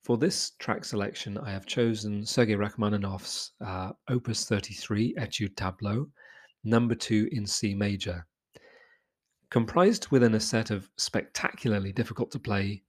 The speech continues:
virtuosic pieces by Rachmaninoff, composed in nineteen eleven, this second etude in C major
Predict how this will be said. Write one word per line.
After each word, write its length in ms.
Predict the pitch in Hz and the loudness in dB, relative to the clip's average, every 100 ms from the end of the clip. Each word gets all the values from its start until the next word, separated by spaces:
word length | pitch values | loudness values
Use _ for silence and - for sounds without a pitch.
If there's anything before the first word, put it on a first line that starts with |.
| - | -2
virtuosic 680 | 104 127 - 110 107 - - | 2 2 2 2 2 -2 -4
pieces 340 | 117 107 113 | -2 -2 -4
by 220 | 95 98 101 | -4 -4 -2
Rachmaninoff, 840 | 101 - 117 123 101 98 107 - _ _ | -4 2 4 4 4 -4 -8 -14 _ _
composed 480 | - 101 110 107 - | -8 0 2 2 0
in 80 | 101 | 0
nineteen 440 | 107 110 113 104 | 2 2 0 -2
eleven, 420 | 101 120 110 101 - - - - - - _ - | 2 2 2 -4 -8 -20 -20 -20 -20 -20 _ 2
this 160 | 160 | 4
second 440 | - 160 170 143 123 | 6 4 4 2 2
etude 440 | 123 - 113 101 | -2 0 0 2
in 120 | 98 | -2
C 240 | 95 117 107 | -2 0 4
major 440 | 113 120 110 101 | 6 6 4 -2